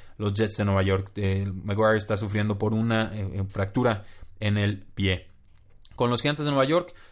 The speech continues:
pues, Jonathan Stewart, pues, parece que sí va a estar finalmente en el roster, eh, titular. Eh, esto según Jordan Raanan de E S P N N F L Nation.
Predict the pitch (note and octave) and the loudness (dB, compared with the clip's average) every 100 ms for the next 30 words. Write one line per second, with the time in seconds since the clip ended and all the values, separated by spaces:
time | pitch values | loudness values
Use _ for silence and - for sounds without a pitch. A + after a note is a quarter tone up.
0 | - C#3 D3 F#3+ F#3+ D3 - F3+ A3+ G#3 | -14 -4 0 0 2 0 0 0 0 0
1 | D3 C#3 C3+ C3+ D3 A#2 C#3 D3 C#3 C3 | -2 0 0 0 -4 -4 0 0 2 2
2 | C3 B2+ B2 B2 B2 B2+ A2 G#2+ A2+ A#2+ | 2 0 -2 -2 -2 0 0 0 2 2
3 | A2 G2+ - - - G2 G2 G2+ G#2 C#3+ | 0 -2 -16 -20 -10 -4 -2 -2 0 2
4 | A3+ C4 - - G#2+ G#2+ G#2+ - A#2 A2 | 2 -2 -12 -8 -8 -6 -8 -6 -2 0
5 | A2+ G#2+ B2 G#2+ A#2+ C3+ B2 A#2 G#2+ C#3+ | 0 -2 -6 2 4 4 2 -2 0 0
6 | E3+ D#3 D3 A2+ A#2+ C3 B2+ A2+ A2 A2+ | 0 -4 -6 0 0 0 -2 -6 -2 -2
7 | A#2+ A2 A2+ A#2 A#2 A2 G2+ A#2 C#3+ E3+ | -2 0 2 0 0 -4 0 0 2 0
8 | F#3 F3 | 0 -4